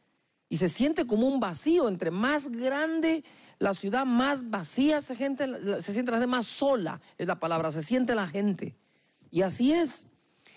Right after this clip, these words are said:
De pronto de ese gentío que se agolpa sobre Jesús para escuchar la palabra, ¿qué podría ser más importante para Jesús que dar la palabra? ¿Qué podría ser más importante para la gente que escuchar la palabra?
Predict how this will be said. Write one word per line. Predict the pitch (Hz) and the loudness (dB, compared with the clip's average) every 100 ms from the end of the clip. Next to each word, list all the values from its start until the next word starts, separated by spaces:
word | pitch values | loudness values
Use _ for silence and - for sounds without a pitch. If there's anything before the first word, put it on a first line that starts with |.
| - | 0
De | 196 | 0
pronto | - 277 330 349 320 | 2 2 2 2 0
de | 269 269 | 2 2
ese | 285 349 | 0 0
gentío | - 240 233 - 285 302 240 | 2 2 2 0 0 0 -2
que | 190 | -2
se | 190 | 2
agolpa | 175 285 302 247 | 4 2 0 -6
sobre | 214 190 165 | -6 -4 -2
Jesús | 156 233 | 0 0
para | 226 196 | 0 -4
escuchar | - 170 226 | -4 -4 0
la | 254 | 0
palabra, | 240 247 277 254 | 0 0 2 2
¿qué | 320 | -2
podría | 330 349 349 302 | 0 0 2 2
ser | 277 262 | 0 -2
más | 262 233 | -2 -2
importante | 233 196 202 190 214 220 | -2 0 -2 0 -2 -2
para | 202 180 | -2 -4
Jesús | 160 175 180 | -4 -6 -4
que | 175 | -2
dar | 165 | 0
la | 160 147 | -2 -4
palabra? | 127 110 151 190 - _ - - - | -4 -4 -4 -6 -10 _ -20 -20 -2
¿Qué | 269 | -2
podría | 285 294 302 285 | 0 -2 0 0
ser | 254 262 | 0 -2
más | 262 285 269 | 0 0 0
importante | 254 208 196 233 226 226 | -2 -2 -2 -2 0 -2
para | 190 170 | 0 0
la | 165 | 0
gente | 190 180 | 0 -2
que | 196 | -2
escuchar | 165 - 156 - 180 165 | -2 -2 -4 -2 -2 -2
la | 165 | -4
palabra? | 170 127 107 117 180 | -4 -6 -4 -4 -6